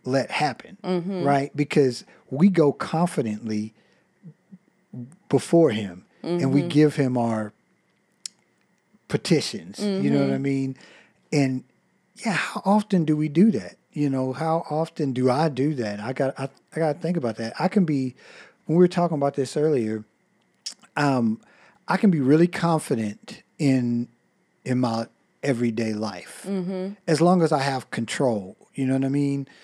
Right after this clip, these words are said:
Speaker 1: Like, um, I could be confident in my ability to go and present myself well to get a job.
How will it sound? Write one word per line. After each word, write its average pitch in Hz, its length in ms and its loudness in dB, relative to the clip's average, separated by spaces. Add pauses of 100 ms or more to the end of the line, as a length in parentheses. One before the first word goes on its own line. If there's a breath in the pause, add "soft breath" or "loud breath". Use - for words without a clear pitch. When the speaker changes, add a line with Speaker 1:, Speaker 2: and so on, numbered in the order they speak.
(340 soft breath)
Speaker 1:
Like, 127 320 -2
um, 110 380 -4 (200)
I 151 100 -2
could 165 140 2
be 151 100 -2
confident 147 600 -2
in 131 140 -2
my 135 240 0
ability 131 600 0
to 113 420 -2 (320 loud breath)
go 139 220 4
and 127 80 0
present 127 380 -4
myself 131 800 -2 (160)
well 135 640 2 (400 soft breath)
to 117 100 -6
get 117 220 -2
a 107 60 -4
job. 131 540 -4